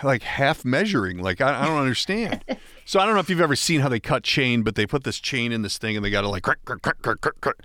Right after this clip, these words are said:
Speaker 2: Yeah.
Speaker 1: And pretty soon it just pops. Well, that cuts one side. Well, then you gotta cut the
Speaker 2: Mm-hmm.
Speaker 1: other side. Chick, chick, chick,
Speaker 2: Yeah.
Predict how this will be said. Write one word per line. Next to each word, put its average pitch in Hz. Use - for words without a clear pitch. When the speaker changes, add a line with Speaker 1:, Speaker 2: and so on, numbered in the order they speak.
Speaker 2:
Yeah. 151
Speaker 1:
And 147
pretty 151
soon 143
it 113
just -
pops. -
Well, 123
that 131
cuts -
one 151
side. 104
Well, 107
then 123
you 127
gotta 120
cut 180
the -
Speaker 2:
Mm-hmm. -
Speaker 1:
other 180
side. -
Chick, -
chick, -
chick, 156
Speaker 2:
Yeah. 156